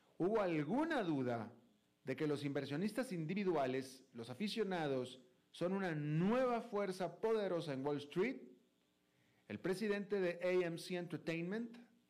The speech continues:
Adam Aron, seguramente silenció a muchos de los que tenían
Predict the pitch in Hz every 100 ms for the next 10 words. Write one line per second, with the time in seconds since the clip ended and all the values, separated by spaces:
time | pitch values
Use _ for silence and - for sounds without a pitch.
0 | _ - 170 165 156 131 - - 175 185
1 | 175 208 233 - - - 143 170 147 147
2 | 143 143 147 - 175 147 127 117 135 123
3 | 123 - - - 139 135 131 135 127 120
4 | - - 175 160 165 139 123 120 113